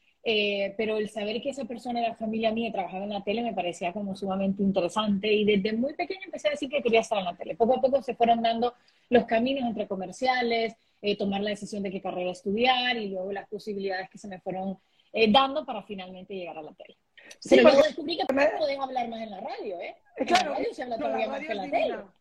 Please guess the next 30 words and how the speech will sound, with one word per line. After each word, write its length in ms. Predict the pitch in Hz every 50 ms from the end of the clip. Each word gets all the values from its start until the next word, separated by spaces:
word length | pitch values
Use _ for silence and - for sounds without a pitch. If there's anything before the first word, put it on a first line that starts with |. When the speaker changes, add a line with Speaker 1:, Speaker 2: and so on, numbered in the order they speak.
| _ -
Speaker 1:
Ahí 180 | - 208 226 262
Speaker 2:
Y 20 |
Speaker 1:
sí 60 | 311 302
que 60 | 294
Speaker 2:
luego, 180 | 294 320 320 330
Speaker 1:
quien 240 | - 359 403 392 -
te 80 | 285
calle. 340 | 392 494 392 240 202 190 196 - _ _ _ _ _ -
Speaker 2:
y 80 | 311
luego 260 | 285 285 294 294 320 320
los 160 | - - - -
podcasts. 560 | - 277 - - - 233 226 - - _ - -
Es 160 | 285 277 277
que 100 | - 381
es 180 | 359 - - 370
una 200 | 359 359 359 330
cosa 280 | - 320 311 - 349 320
detrás 380 | 294 269 - 285 277 285 277 262
de 100 | 285 262
otra, 260 | 262 277 - 247 233
de 40 | 226
Speaker 1:
Sí. 80 | 226 214
Speaker 2:
verdad 160 | 254 247 254
que 80 | - 277
es 100 | 277 -
fascinante, 520 | - 302 - - 269 240 254 269 240 240
yo 80 | 240 233
te 60 | 262
entiendo 280 | 269 247 262 269 277 294
perfectamente. 600 | 277 269 226 262 247 254 247 254 269 233 247 -